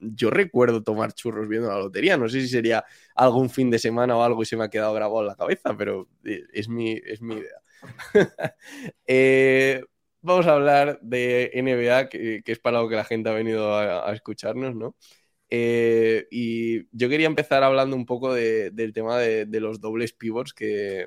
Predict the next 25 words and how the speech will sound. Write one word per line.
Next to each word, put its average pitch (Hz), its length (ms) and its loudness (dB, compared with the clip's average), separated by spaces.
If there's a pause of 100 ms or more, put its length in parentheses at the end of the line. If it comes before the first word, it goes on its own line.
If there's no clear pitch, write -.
(160)
se - 200 -6
ha, - 120 -4
se - 120 -4
ha - 20 -2
estado 117 240 2
hablando 117 280 0
bastante 113 360 -6
esta 110 180 -10
semana 117 540 -4
por 107 200 -4
la 107 120 -4
racha 117 320 -8
positiva 113 640 -2
de, 110 140 -2 (300)
de 120 100 -4
los 113 200 2
Timberwolves, 131 760 2 (340)
por 120 160 2
la 113 140 4
lesión 117 600 2
de, 107 680 -2
de 113 140 -2
Karl 110 180 0
Anthony 110 340 -4
Towns, 135 540 -2